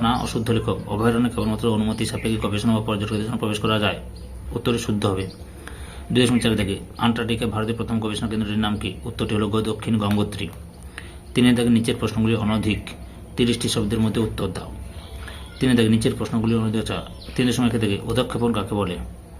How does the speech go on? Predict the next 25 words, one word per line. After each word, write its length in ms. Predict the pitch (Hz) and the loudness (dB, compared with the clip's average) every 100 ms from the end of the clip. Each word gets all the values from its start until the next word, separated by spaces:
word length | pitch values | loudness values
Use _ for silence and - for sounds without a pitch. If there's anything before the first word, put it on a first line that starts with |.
| - - - - - - - - | -16 -12 -12 -12 -12 -12 -4 -2
উত্তর, 280 | - 117 98 - 113 | 2 2 0 -6 -2
জলীয় 200 | 123 127 | 2 2
বাষ্পপূর্ণ 400 | 117 117 120 120 117 | 2 -2 2 2 2
বায়ু 220 | 107 117 113 | 0 -2 -4
ঘনীভূত 320 | - 117 117 113 | 2 4 4 2
হয়ে 140 | 110 110 | 0 0
জলকণা 320 | 107 107 110 | -2 0 0
বা 100 | 107 | 0
তুষারকণায় 540 | 107 110 107 107 110 113 | -2 -4 -2 0 0 0
পরিণত 320 | 104 104 104 | 2 2 2
হয় 200 | 92 95 - | 0 -2 -2
এবং 180 | 107 113 | -2 0
পৃথিবীর 300 | 113 104 110 107 | 0 0 0 2
মাধ্যাকর্ষণ 420 | 98 107 101 113 | 0 0 -2 -2
শক্তির 300 | 110 - 110 | -2 -2 0
টানে 220 | 110 101 95 - - - - - - - - - - - - | 2 4 2 -2 -10 -10 -12 -12 -12 -14 -14 -14 -12 -8 -4
বৃষ্টিপাত, 500 | 117 131 - - 127 139 | 0 0 0 2 2 0
তুষারপাত, 380 | - 117 113 120 | -2 -2 0 0
শিলাবৃষ্টি, 440 | - 117 110 123 | 2 2 2 2
গুঁড়ি 220 | 120 113 110 | 4 6 6
বৃষ্টি, 300 | 113 110 127 | 4 4 2
গুঁড়ি 180 | 120 113 | 6 6
গুঁড়ি 180 | 117 | 8
বৃষ্টির 380 | 113 110 - 123 117 | 6 4 0 -2 -2
আকারে 300 | - 117 | 0 0